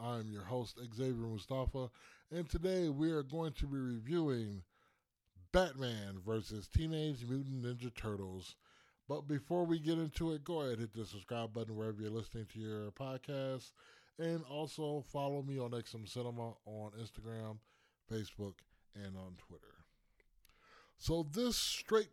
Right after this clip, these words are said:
to Blu-ray is a two thousand nineteen release.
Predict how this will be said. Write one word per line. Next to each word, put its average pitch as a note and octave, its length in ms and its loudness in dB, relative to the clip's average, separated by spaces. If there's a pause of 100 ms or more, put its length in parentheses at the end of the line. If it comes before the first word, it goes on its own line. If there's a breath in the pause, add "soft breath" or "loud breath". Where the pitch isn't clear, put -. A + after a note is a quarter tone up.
to D#3 140 4
Blu-ray C3 560 6
is C#3 320 -2 (120)
a C#3 140 -4 (100)
two F3 240 -8
thousand A#2 480 -2
nineteen G#2+ 600 -2
release. C3 680 0